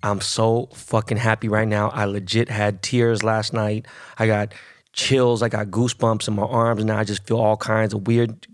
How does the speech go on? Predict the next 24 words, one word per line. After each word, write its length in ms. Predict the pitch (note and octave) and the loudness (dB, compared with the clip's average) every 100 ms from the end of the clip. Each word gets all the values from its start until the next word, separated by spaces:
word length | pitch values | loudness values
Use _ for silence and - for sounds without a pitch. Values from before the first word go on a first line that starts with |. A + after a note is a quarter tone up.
| _ | _
types 320 | - A#2 - | 0 0 0
of 120 | A2 | 0
way 180 | G#2 A#2+ | 2 2
and 100 | A2+ | 0
shit. 200 | - A#2 - - - - | -2 -2 -4 -18 -20 -4
I 80 | A#2 | 0
had, 240 | A2+ A2 G2+ | 2 2 0
like, 220 | G#2 G#2 _ _ | -4 -6 _ _
just 300 | G#2+ - - | -6 -4 -6
stomach 500 | - - C#3 B2+ B2+ | -6 -2 0 0 -2
cramps 400 | - B2 A2+ - | 0 2 2 2
last 220 | A2+ A2 | 0 2
night 140 | A#2 A2+ | 0 0
watching 340 | A2 A#2 A#2+ | 0 -2 -2
this 100 | A2 | -2
shit. 240 | - A2+ | -2 -4
And 120 | - G#2 | -2 -2
you 80 | |
know 100 | A2+ | 0
what? 320 | A2 A#2 C3 - _ _ _ _ - - _ _ _ _ _ | 0 0 -2 -8 _ _ _ _ -20 -20 _ _ _ _ _
Yo, 300 | G#2+ G2+ G2+ - _ _ _ _ _ _ _ _ _ - | -2 -2 -8 -16 _ _ _ _ _ _ _ _ _ -6
I 140 | A2 G#2+ | 0 2
was 160 | G2 | 0
praying 640 | F#2 - A#2 A2+ G#2 G2 | -4 -2 0 2 0 -4